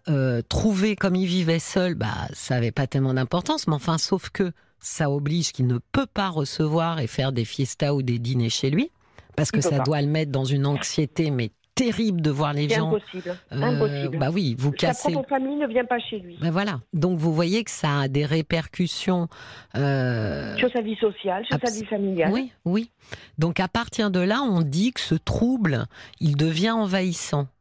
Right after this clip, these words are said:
Speaker 1: Parce qu'en fait, on s'enferme sur nous-mêmes. Parce que si c'est pas vous qui venez, euh, vivre chez lui parce que vous êtes tombée amoureuse de lui,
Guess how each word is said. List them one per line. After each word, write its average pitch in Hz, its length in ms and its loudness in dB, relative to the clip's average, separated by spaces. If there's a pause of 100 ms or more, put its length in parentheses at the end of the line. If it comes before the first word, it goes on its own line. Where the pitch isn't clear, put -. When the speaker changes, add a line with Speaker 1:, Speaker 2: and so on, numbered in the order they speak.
(120)
Speaker 1:
Parce 131 200 0
qu'en 151 180 0
fait, - 300 -2
on 160 100 0
s'enferme 220 540 0
sur 160 200 2
nous-mêmes. 190 400 2
Parce - 200 -2
que - 120 -2
si - 180 0
c'est 220 160 0
pas 202 180 0
vous 190 220 0
qui - 200 -6
venez, 160 360 2 (460)
euh, 147 160 2
vivre 151 260 2
chez 180 220 0
lui 175 240 2
parce - 220 -2
que 147 100 0
vous 131 160 0
êtes 110 180 -2
tombée 131 260 2
amoureuse 117 420 0
de 117 100 2
lui, 208 340 2